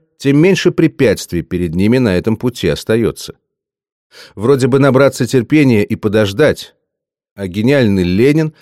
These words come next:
всё спешит да спешит, всё торопит и торопит. Промедление в восстании смерти подобно.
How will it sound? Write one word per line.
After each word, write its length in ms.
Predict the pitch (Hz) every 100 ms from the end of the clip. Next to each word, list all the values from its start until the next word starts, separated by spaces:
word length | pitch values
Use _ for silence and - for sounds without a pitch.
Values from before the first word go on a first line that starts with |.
| - _
всё 200 | - 175
спешит 540 | 170 - 156 - 175 160
да 100 | 175
спешит, 640 | - 147 - 117 107 - _ _ _
всё 200 | - 127
торопит 560 | 117 113 107 139 131 120
и 60 | 117
торопит. 640 | 117 117 131 76 - - _ _ _
Промедление 680 | 117 120 127 113 143 131 117
в 60 | 98
восстании 720 | 107 - - 131 143 147 147
смерти 580 | 135 - 131 143 92 -
подобно. 560 | 78 73 73 69 -